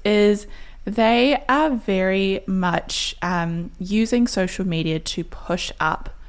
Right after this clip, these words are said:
the price of the token, and then there was this huge dump, and so it was a big pump and dump scheme. So a lot of people that followed Kim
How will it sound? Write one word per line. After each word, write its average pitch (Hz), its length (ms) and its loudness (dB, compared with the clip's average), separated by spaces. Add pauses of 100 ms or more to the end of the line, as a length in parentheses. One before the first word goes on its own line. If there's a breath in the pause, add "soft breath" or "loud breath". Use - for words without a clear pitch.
(160 soft breath)
the 247 80 4
price 226 460 0
of 240 160 2
the 247 100 2
token, 240 580 2
and 208 280 2
then 208 400 4 (240 loud breath)
there 202 80 0
was 202 140 0
this 196 140 -4
huge 269 800 2
dump, 180 420 4 (320 loud breath)
and 220 120 2
so 202 100 0
it - 20 4
was 208 100 -4
a 208 60 -2
big 254 200 4
pump 196 280 -2
and 180 100 0
dump 165 220 -2
scheme. 175 360 0
So 196 160 0
a 196 40 2
lot 214 220 4
of 240 180 -2
people 196 400 -2
that 180 280 -2
followed 262 400 2
Kim 170 460 0